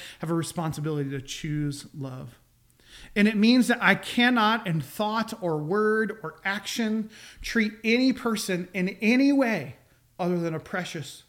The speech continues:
child of God. That they're worthy of my love and I'm worthy of theirs. It means that we go from that picture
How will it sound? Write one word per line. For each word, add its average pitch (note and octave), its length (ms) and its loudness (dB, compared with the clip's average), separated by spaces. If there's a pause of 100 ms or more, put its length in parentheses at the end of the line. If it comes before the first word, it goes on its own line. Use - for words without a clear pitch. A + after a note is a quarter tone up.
(100)
child D3 320 -6
of B2+ 140 -10
God. - 320 -14 (680)
That E3+ 140 -2
they're G#3 180 8
worthy A3 480 4
of C#3+ 140 -4
my F3 220 0
love G#3 400 2
and E3+ 100 -2
I'm G3+ 320 -2
worthy F#3+ 460 -2 (400)
of D3+ 160 -4
theirs. B2+ 460 -8 (300)
It G3 140 4
means C#4 400 8
that A#3 160 0
we G#3+ 120 0
go E3 500 2
from F#3+ 220 0
that F3+ 200 -4
picture G3 520 -2